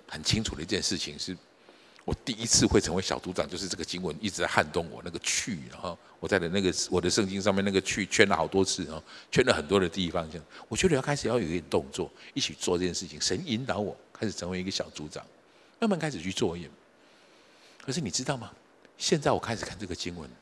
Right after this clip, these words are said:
我觉得上帝更引导我去看到这件事情。凡我所吩咐你们的，都教训他们遵守。凡我吩咐你们的，都教训他们遵守。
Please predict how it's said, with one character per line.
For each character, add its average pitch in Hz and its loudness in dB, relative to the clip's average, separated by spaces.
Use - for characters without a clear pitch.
我 95 -6
觉 - -2
得 123 2
上 127 0
帝 113 0
更 113 -2
引 92 -6
导 92 2
我 92 -2
去 - -10
看 87 -4
到 80 -4
这 - -14
件 78 -14
事 82 -6
情。 - -12
凡 101 2
我 98 4
所 76 0
吩 127 2
咐 127 2
你 71 -2
们 64 -8
的， 69 -6
都 101 2
教 82 -2
训 80 -4
他 - -6
们 82 -8
遵 80 -6
守。 - -4
凡 110 2
我 87 6
吩 117 4
咐 - 0
你 95 4
们 69 -6
的， 69 -4
都 98 2
教 98 0
训 85 -6
他 92 -6
们 87 -4
遵 87 -4
守。 76 -2